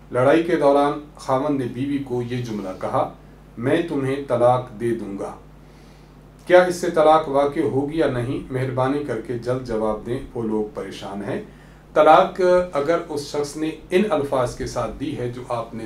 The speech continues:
तहरीर किए हैं कि "मैं तुम्हें तलाक दे दूंगा", तो इन अल्फाज से तलाक वाक़ई नहीं होती। तलाक के लिए ज़रूरी है कि वो ऐसे अल्फाज इस्तेमाल करे जो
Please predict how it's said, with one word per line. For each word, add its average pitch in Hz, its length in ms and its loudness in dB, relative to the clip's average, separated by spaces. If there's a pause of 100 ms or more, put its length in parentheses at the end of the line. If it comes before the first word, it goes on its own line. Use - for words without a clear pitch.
(100)
तहरीर 135 420 -4
किए 110 180 -6
हैं - 240 -10 (420)
कि 127 100 -2
"मैं 156 280 2
तुम्हें 131 300 -4
तलाक 120 440 0
दे 110 160 -2
दूंगा", 104 460 -4 (580)
तो 156 60 -4
इन 185 160 4
अल्फाज 143 380 2
से 135 160 -2
तलाक 120 400 -2
वाक़ई 110 320 -6
नहीं 147 260 -4
होती। 127 360 -6 (100)
तलाक 131 360 -2
के 135 120 -2
लिए 127 320 -4 (460)
ज़रूरी 151 420 4
है 147 180 2 (200)
कि 139 100 0
वो 135 420 0
ऐसे 139 240 0
अल्फाज 123 440 -2
इस्तेमाल 113 440 -6
करे 120 300 -4
जो 123 160 -6